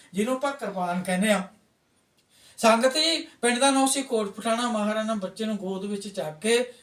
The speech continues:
ਕੋਟਾ ਨਿਹੰਗ ਖਾਨ ਰੱਖਤਾ। ਬੱਚੇ ਦਾ ਨਾਂ ਨਿਹੰਗ ਖਾਨ ਤੇ ਜਿਹੜਾ ਪਿੰਡ ਆ ਕੋਟਲਾ, ਨੌਂ, ਛੇਵੇਂ ਪਾਤਸ਼ਾਹ ਨੇ ਰੱਖਿਆ ਪਿੰਡ ਦਾ ਨਾਂ।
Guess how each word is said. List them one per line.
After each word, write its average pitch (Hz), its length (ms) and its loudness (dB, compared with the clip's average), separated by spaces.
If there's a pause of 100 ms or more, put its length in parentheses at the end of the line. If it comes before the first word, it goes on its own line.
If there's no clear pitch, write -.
ਕੋਟਾ 208 400 2
ਨਿਹੰਗ 185 480 -4
ਖਾਨ 170 240 -6
ਰੱਖਤਾ। 160 520 -2 (140)
ਬੱਚੇ 208 340 -2
ਦਾ 247 140 2
ਨਾਂ 240 180 0
ਨਿਹੰਗ 185 380 -2
ਖਾਨ 254 420 0 (280)
ਤੇ 247 340 2 (880)
ਜਿਹੜਾ 247 240 2
ਪਿੰਡ 214 300 2
ਆ 214 80 6
ਕੋਟਲਾ, 196 600 2 (220)
ਨੌਂ, 190 460 4 (200)
ਛੇਵੇਂ 233 320 4
ਪਾਤਸ਼ਾਹ 214 440 2
ਨੇ 196 80 0
ਰੱਖਿਆ 196 340 2
ਪਿੰਡ 220 180 0
ਦਾ 190 160 4
ਨਾਂ। 160 200 -2